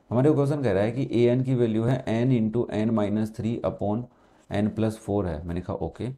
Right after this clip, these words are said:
हमें at n की वैल्यू एटीन निकालनी है। ए-, n की वैल्यू अगर एटीन होगी तो इसका सॉल्यूशन क्या होगा? तो आपने कहा so ए-, एटीन क्या होगा? That is represent eighteenth term of A P,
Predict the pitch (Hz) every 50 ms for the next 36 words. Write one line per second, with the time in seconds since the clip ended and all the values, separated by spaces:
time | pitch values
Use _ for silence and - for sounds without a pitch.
0 | - _ _ _ _ _ _ _ _ _ _ - 107 123 135 135 135 135 - 127
1 | 135 127 123 123 - - - _ _ - 127 123 123 127 127 127 139 131 123 123
2 | 120 131 135 - - 107 101 - 120 120 120 110 95 87 - 82 80 78 78 80
3 | 82 82 80 - - _ _ _ _ _ - 107 110 - - - - - 107 120
4 | 131 135 135 143 135 139 135 139 135 127 127 117 113 107 120 135 135 135 131 131
5 | 139 131 120 117 113 110 - 123 120 - 110 98 101 - 123 113 110 - 87 -
6 | 80 80 - - - - - _ _ - 117 113 123 127 123 131 131 127 - -
7 | - 123 131 123 - - - - 104 107 - - 104 110 110 110 123 123 127 120
8 | - 120 120 104 90 82 82 85 - - _ _ _ _ _ _ _ _ - -
9 | 110 104 104 117 139 139 120 95 110 113 110 120 120 110 110 131 147 160 - -
10 | - 107 110 113 110 - 123 131 143 151 135 - - - 120 117 120 117 120 120
11 | - 104 92 - - - 71